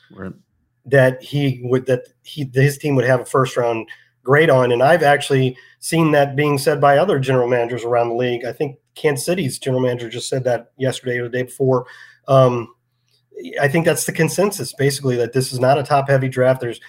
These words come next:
Speaker 2: most teams are not gonna look at the, the guys there and say, "Yeah, we've got enough guys with, uh, first round grades that we're sure we're gonna get one." So it,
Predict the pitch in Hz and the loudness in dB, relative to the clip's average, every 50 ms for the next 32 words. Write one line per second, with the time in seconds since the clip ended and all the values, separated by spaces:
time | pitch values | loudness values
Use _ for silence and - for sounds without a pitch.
0 | - - _ - 123 143 135 135 - 151 147 127 127 123 127 127 127 127 127 120 | -20 -20 _ 0 0 0 0 0 -2 -2 0 0 2 2 2 2 2 0 0 2
1 | 131 147 - - 127 117 - - _ _ _ - 123 117 117 113 117 104 _ _ | 2 0 2 2 0 0 -2 -4 _ _ _ -8 -6 -6 -6 -6 -8 -12 _ _
2 | _ _ _ _ _ _ - 120 117 127 123 127 127 - - 131 131 131 127 113 | _ _ _ _ _ _ -14 -6 -2 2 2 2 2 2 2 2 4 4 2 2
3 | - - 131 123 120 113 - - _ _ _ _ _ _ _ _ _ _ _ _ | 0 0 0 0 0 -2 -6 -14 _ _ _ _ _ _ _ _ _ _ _ _
4 | 107 113 131 131 127 110 117 123 120 127 127 123 120 120 127 123 - - 123 123 | -6 -2 2 2 2 2 0 0 2 4 4 4 4 2 0 0 0 0 2 2
5 | 127 120 113 - - - - - _ _ _ _ _ _ _ _ _ _ _ _ | 2 2 0 -2 -8 -10 -14 -20 _ _ _ _ _ _ _ _ _ _ _ _
6 | _ 123 120 120 113 117 - - - _ _ _ _ _ _ _ _ _ - 120 | _ -6 -4 -4 -4 -4 -6 -14 -20 _ _ _ _ _ _ _ _ _ -6 -4
7 | 113 110 104 101 - _ - - - 135 131 131 - 123 117 107 131 135 143 131 | -2 -2 -4 -6 -10 _ -10 0 2 2 2 4 2 0 2 2 4 2 2 2
8 | 135 120 107 117 120 - - 147 131 120 113 120 107 98 101 131 151 156 120 110 | 0 -2 -4 -4 -6 -2 0 0 0 0 0 -2 -4 -2 0 -2 -2 -2 -4 -8
9 | 104 107 104 - _ - - - - _ - - - 147 135 135 135 131 131 131 | -8 -8 -10 -12 _ -20 -20 -20 -20 _ -14 -2 4 6 6 6 6 6 2 0
10 | - _ _ _ - - _ - 151 - | -6 _ _ _ -20 -20 _ -10 -10 -10